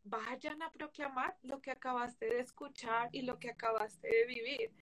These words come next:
Entonces, es, yo siento que ese día es como más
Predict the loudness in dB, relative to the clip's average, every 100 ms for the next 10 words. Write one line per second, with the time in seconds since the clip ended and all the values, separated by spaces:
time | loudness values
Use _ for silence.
0 | -20 -20 -20 -6 -2 2 4 2 2 4
1 | 4 2 -12 -14 0 6 6 4 -2 -2
2 | 2 0 2 0 2 0 -4 -4 0 0
3 | 0 -8 _ _ _ _ _ 2 4 4
4 | 0